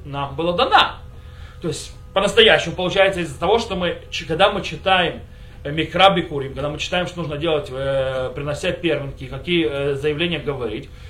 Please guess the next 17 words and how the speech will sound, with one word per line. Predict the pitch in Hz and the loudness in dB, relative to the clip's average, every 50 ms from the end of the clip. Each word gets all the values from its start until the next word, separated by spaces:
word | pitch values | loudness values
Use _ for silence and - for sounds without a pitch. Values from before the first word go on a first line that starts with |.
| - - - - | -16 -16 -12 -6
получается, | 165 156 156 165 160 - - 226 262 311 294 247 233 - - 196 | -2 0 0 0 0 0 0 0 2 2 4 2 2 0 -2 -4
ш-, | - - - - - - - | -4 -4 -6 -8 -10 -12 -6
мы | 160 180 185 | -2 0 2
увидим | 180 180 247 254 269 - 226 | 2 2 0 -2 -2 -2 -2
очень | - - - | -2 -2 -2
интересную | 185 220 220 - 240 247 208 | -2 -2 -2 -2 -2 -2 -2
вещь. | - - - - - - - - | -2 -2 -8 -14 -16 -16 -2 4
Там | 226 226 226 214 | 4 6 6 6
вообще | 202 208 - 208 - - - - - 247 269 294 - - - | 4 4 4 4 0 -2 -2 0 0 2 2 2 2 0 -4
нет | 180 185 190 190 208 240 254 254 196 139 143 | -4 -4 -2 0 2 2 2 0 0 -2 2
благодарения | 190 190 180 175 170 160 - 170 160 156 160 202 220 214 202 190 175 156 | 2 4 4 4 0 0 0 0 0 0 0 0 -2 -2 -2 -2 -2 -4
Всевышнему | - - - 160 156 220 240 - - 202 180 | -4 -4 -8 -8 -8 -6 -6 -6 -6 -6 -6
за | 147 139 135 170 180 196 208 208 - - - - - - - - - - - - - - - - - - - - - - - - - | -6 -4 4 10 12 12 12 10 6 -2 -12 -14 -14 -14 -16 -16 -16 -16 -16 -16 -16 -16 -16 -16 -16 -16 -16 -16 -16 -16 -16 -12 2
плоды, | - 208 208 208 349 381 - - | 8 8 10 12 12 12 12 12
которые | - 170 151 165 156 151 147 | 8 4 2 2 2 2 2
мы | 147 | 0
приносим. | - - 135 127 - 87 - - - | -4 -6 -6 -8 -8 -10 -12 -12 -16